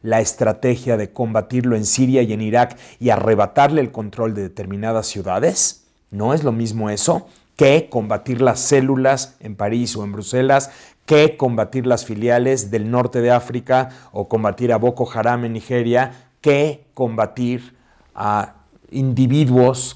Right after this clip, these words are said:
que simplemente portan la bandera, esta bandera de isis, en Sydney o en San Diego. Entonces, ¿qué tendrías que estar haciendo? O sea, ¿qué, cuál es la estrategia? La respuesta es no hay una, hay muchas estrategias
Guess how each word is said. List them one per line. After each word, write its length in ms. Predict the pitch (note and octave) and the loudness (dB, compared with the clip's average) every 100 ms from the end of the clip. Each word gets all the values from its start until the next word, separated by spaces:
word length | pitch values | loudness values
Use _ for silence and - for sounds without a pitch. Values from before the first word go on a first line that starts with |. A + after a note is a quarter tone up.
| - | -10
que 100 | A#2 | -8
simplemente 540 | - B2+ B2+ A#2+ B2 A#2+ | -4 -4 -2 -2 -2 -6
portan 640 | - - C#3+ C#3 C#3 A#2+ | -4 4 4 4 0 0
la 60 | A2 | 0
bandera, 800 | G#2+ G#2+ A#2 A2 A#2+ B2+ _ _ _ _ _ | 0 -2 0 0 0 -4 _ _ _ _ _
esta 300 | - G2+ G#2+ | -12 -6 -2
bandera 420 | G2+ G#2+ G#2+ G#2 | -2 0 -2 0
de 140 | G2+ F#2+ | -2 -4
isis, 480 | G#2+ G#2+ G#2 - - _ | -4 -4 -6 -6 -8 _
en 240 | - G#2+ G#2 | -12 -4 2
Sydney 720 | - C#3+ A#2 B2+ B2 B2 - _ _ | 2 2 0 -2 -4 -4 -12 _ _
o 260 | - A#2 A2 | 2 4 4
en 320 | G#2+ A2 F#2+ _ - | 0 -4 -10 _ -6
San 240 | - C3+ | -2 0
Diego. 360 | D#3+ F#3 C3+ - _ | 2 2 2 -4 _
Entonces, 420 | A#2 D3+ C3+ D3 | -8 -2 0 -2
¿qué 220 | - - D3+ | -2 -2 -2
tendrías 480 | D#3 C#3+ C#3+ C#3+ | 0 0 2 2
que 80 | - | -2
estar 260 | B2+ C#3 C3 | -4 0 2
haciendo? 400 | B2 C#3+ B2+ G2 | 0 -4 -6 -8
O 40 | |
sea, 200 | E2+ G#2 | -8 -10
¿qué, 220 | - A#2 F#2+ - - _ _ - | -8 -10 -10 -16 -20 _ _ -4
cuál 220 | - D3 | 4 6
es 120 | D3+ C3+ | 6 4
la 100 | B2+ | 0
estrategia? 580 | B2+ C3 D3 B2+ F2+ - G2+ | 0 -4 -2 -4 -8 -18 -16
La 140 | F#2+ | -12
respuesta 480 | F2 - - A2+ A#2 | -12 -14 -14 -12 -10
es 100 | F#2 | -10
no 280 | G2 A2+ A#2 | -8 -2 2
hay 220 | A#2+ C3 | 4 4
una, 440 | D#3 C3+ - - _ _ _ - | 4 4 -2 -10 _ _ _ -12
hay 120 | A2+ | -10
muchas 540 | A2 A#2+ E3 E3+ C3 | -6 0 0 0 -2
estrategias 680 | G#2+ G2+ A2 G2+ A#2+ F#2 F2 | -4 -6 -4 -4 -4 -6 -14